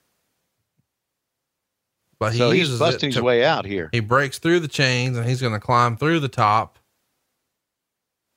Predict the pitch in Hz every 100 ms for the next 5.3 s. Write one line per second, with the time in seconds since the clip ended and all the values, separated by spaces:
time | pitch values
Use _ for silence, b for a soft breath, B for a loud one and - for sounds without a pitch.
0 | _ 107 - 131 131 120 - 120 107 67
1 | - _ _ _ _ _ _ _ _ _
2 | _ _ _ _ _ _ _ _ _ _
3 | _ _ _ _ _ _ _ _ - 160
4 | 156 147 120 - 110 131 113 131 - 123
5 | 107 95